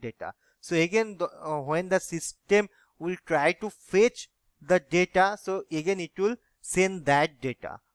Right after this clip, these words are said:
So that time that duplications, uh, issue will happen.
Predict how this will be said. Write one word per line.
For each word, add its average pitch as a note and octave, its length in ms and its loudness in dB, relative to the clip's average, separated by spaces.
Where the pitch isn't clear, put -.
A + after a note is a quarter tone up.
So A3+ 200 -2
that D3+ 360 0
time G#3 200 0
that F#3+ 200 -2
duplications, F#3 760 -6
uh, C#3+ 240 -2
issue D#3+ 300 -8
will G3 180 -2
happen. A2 500 -4